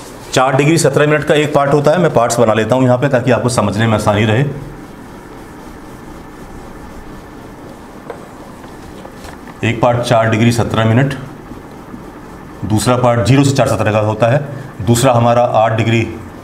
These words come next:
चौंतीस मिनट तक का हो गया, तीसरा पार्ट हमारा बारह और बारह डिग्री इक्यावन मिनट का हो गया, पाँचवा पार्ट हमारा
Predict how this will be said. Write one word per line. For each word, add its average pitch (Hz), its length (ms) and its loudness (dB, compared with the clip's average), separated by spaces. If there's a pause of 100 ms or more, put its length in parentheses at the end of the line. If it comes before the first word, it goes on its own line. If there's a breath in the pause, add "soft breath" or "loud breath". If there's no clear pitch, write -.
(220)
चौंतीस 117 380 0
मिनट 117 180 2
तक 117 140 -2
का 123 60 4
हो 113 160 2
गया, 131 200 2 (1120 loud breath)
तीसरा 123 280 4
पार्ट 117 220 4
हमारा 113 300 4
बारह 110 600 2 (540)
और 104 320 0 (220)
बारह 110 400 2
डिग्री 117 260 2 (2250)
इक्यावन 110 380 2
मिनट 113 220 2
का 120 100 2
हो 113 160 4
गया, 120 140 4 (2000)
पाँचवा 110 280 4
पार्ट 120 240 4
हमारा 113 360 4